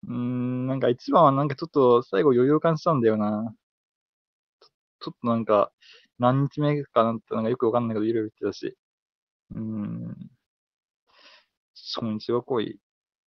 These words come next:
初日で囲えてたってことか。今日が適当になんか言って、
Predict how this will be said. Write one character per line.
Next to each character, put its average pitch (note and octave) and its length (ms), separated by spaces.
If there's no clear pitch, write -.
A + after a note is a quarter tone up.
初 A#2 120
日 A2+ 160
で B2 80
囲 B2+ 340
え C3 40
て C#3 60
た B2+ 100
っ - 100
て - 80
こ - 80
と - 100
か。 - 260
今 A2 220
日 G2+ 40
が - 200
適 - 220
当 A2 180
に A2 220
な A#2 100
ん A2 80
か G#2 80
言 F#2+ 80
っ - 40
て、 F#2+ 240